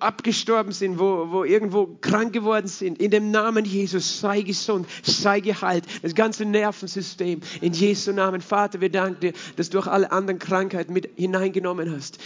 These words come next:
In dein Wort, du hast gesagt, alle Krankheiten, auch wenn sie nicht in diesem Buch geschrieben sind,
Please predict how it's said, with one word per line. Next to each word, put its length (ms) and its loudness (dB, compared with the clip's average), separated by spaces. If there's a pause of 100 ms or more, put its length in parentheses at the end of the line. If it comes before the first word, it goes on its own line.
(100)
In 160 2
dein 280 2
Wort, 220 2
du 40 2
hast 100 0
gesagt, 380 -2
alle 320 4
Krankheiten, 760 -2
auch 200 -2
wenn 140 -2
sie 100 -6
nicht 380 -4
in 120 -4
diesem 280 -4
Buch 220 -2
geschrieben 380 -2
sind, 260 -4